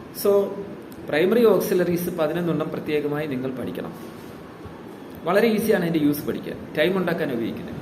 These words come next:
For example, he is coming, അവനിപ്പോൾ ഇങ്ങോട്ട് വന്നുകൊണ്ടിരിക്കുന്നു.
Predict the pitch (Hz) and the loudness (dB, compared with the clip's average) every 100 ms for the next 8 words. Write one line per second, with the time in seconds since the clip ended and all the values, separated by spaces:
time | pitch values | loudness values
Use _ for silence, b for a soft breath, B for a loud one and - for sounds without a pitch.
0 | - 165 143 147 127 - - - - - | -2 -2 0 -2 -6 -6 -10 -12 -12 -14
1 | - - - 170 170 165 160 131 - - | -14 -14 -4 0 0 0 -2 -2 -6 -8
2 | - - - - - - - - - 165 | -10 -14 -14 -14 -14 -14 -14 -14 -8 -4
3 | 165 190 185 185 170 170 135 117 - | 0 2 2 0 0 0 -2 -4 -6